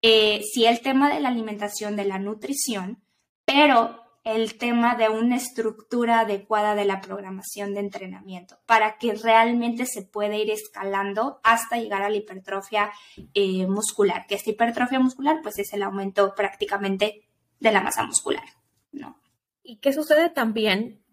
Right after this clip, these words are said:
Speaker 2: en casos donde, eh, lo que plantea Claret ahorita es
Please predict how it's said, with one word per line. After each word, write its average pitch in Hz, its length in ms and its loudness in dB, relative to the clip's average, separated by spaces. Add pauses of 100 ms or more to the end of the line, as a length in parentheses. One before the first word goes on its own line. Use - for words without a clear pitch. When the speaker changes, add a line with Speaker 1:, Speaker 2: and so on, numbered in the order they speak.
Speaker 2:
en 190 420 -4
casos 196 680 -4
donde, 190 800 2 (200)
eh, 160 880 -10 (1000)
lo 196 220 8
que 196 220 2 (600)
plantea 202 420 2
Claret 202 340 2
ahorita 202 440 0
es 190 360 0